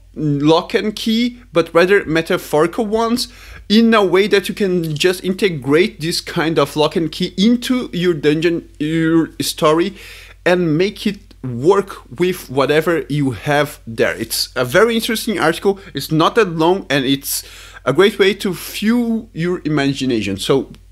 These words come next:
try and give it a read. Another interesting article to make people think is the F Balance by Cave Girl. Actually, it's spelled out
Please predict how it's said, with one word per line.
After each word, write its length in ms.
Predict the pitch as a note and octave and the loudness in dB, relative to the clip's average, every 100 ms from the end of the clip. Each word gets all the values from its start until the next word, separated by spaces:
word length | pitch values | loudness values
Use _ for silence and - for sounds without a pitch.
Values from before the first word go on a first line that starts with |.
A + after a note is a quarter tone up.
| - - - - | -20 -20 -20 -2
try 220 | F#3+ C#4 | 0 2
and 400 | - D#3 C#3 C3 | 2 0 0 -2
give 160 | E3+ | -2
it 160 | E3 E3 | -2 -2
a 40 | |
read. 280 | A2 F2+ D#2 - - - - - - - | -2 -2 -6 -16 -20 -20 -20 -20 -20 -4
Another 380 | D#3 A3 A#3+ A#3 - | 2 4 4 0 -4
interesting 420 | G#3+ A3 G#3 F3 | -4 -2 -4 -4
article 440 | C3 D#3+ - G3+ - - - _ | -4 -4 -2 -4 -6 -20 -20 _
to 80 | - | -2
make 320 | F3 F#3 - | 2 2 0
people 320 | - F#3 F#3 D#3+ | -4 0 0 0
think 420 | - F3+ F#3+ - | -2 -4 -4 -4
is 400 | F#3 G3 - - - - - | -4 -2 -4 -8 -14 -20 -6
the 480 | C3+ E3+ E3 D#3+ - - _ _ _ - | 4 6 8 4 0 -20 _ _ _ 0
F 340 | F3+ G3 - - | 0 0 -6 -6
Balance 540 | C3+ D3+ E3+ F#3 - | 0 2 2 -2 -8
by 300 | - C3+ C3 | -4 -2 -2
Cave 360 | - E3+ E3+ D#3 | -2 0 0 2
Girl. 300 | F#3 F#3 E3 - - | 2 2 0 -4 -4
Actually, 480 | C#3+ - D3 C#3+ C3+ | -4 -2 0 0 0
it's 720 | C3 C3+ - - - - - _ - - - | -2 -6 -6 -8 -10 -12 -18 _ -20 -20 -16
spelled 400 | - - C3+ B2+ | -12 -2 0 2
out 360 | A#2+ B2+ - | 2 2 -2